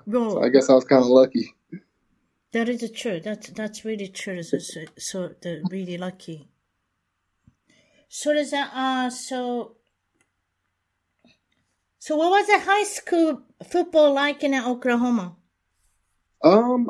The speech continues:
Speaker 2: I loved it. I mean, definitely, like, growing up, playing with my friends was always great. And I feel like there's a lot of good talent in Oklahoma that kinda gets overshadowed a lot. But it wa-, it was good. It was always challenging. It was,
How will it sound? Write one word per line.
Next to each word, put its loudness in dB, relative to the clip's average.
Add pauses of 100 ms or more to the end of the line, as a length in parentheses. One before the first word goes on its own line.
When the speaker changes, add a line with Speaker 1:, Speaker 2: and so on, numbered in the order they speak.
(100)
Speaker 2:
I 8
loved 6
it. -2
I -6
mean, -2
definitely, 6
like, 2
growing 6
up, 4
playing 2
with -2
my 2
friends 4
was -6
always 4
great. 6
And -2
I 4
feel 6
like 6
there's 6
a 2
lot 6
of 4
good 6
talent -2
in -16
Oklahoma -14 (320)
that 6
kinda 8
gets 6
overshadowed 6
a 2
lot. 0
But 0
it 10
wa-, 6
it 8
was 4
good. 6
It 2
was 2
always 8
challenging. 4
It 4
was, -2